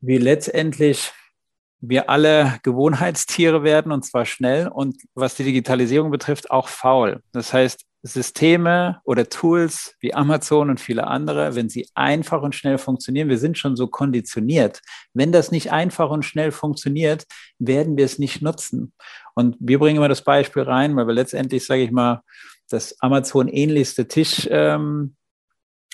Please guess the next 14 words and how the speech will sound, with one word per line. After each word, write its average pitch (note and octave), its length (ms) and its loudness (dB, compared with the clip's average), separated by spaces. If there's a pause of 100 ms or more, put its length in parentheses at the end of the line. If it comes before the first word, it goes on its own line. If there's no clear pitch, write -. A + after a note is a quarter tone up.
Online-Reservierungserlebnis C3 1400 -2
anbieten, D#3 600 2
dass A#2+ 160 0
du B2+ 160 -8
wirklich C3+ 360 0
in A#2+ 240 -2
Echtzeit C#3 600 0
reservieren B2 500 0
kannst. E3 520 -4 (320)
Du A#2+ 100 -2
siehst C#3 320 2
letztendlich C3 440 -2
mehrere C3 360 4
Verfügbarkeiten D3+ 1120 0